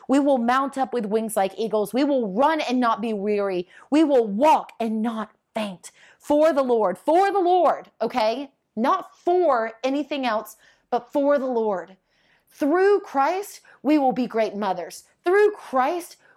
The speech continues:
we will be great, I almost said fathers,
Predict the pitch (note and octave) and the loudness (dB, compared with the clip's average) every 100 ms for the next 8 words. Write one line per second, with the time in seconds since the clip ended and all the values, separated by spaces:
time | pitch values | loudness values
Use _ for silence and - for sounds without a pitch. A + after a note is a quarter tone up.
0 | - G3 F4 F4 D4 A3+ B3 G3 G#3+ G3+ | -8 0 2 2 0 -4 -6 -4 -4 -6
1 | - _ _ _ _ _ _ _ _ _ | -10 _ _ _ _ _ _ _ _ _
2 | _ _ - A#3 A#3 A#3 - G3+ F#3 E3 | _ _ -4 -2 0 -2 -2 -2 0 0
3 | G3+ - | -2 -6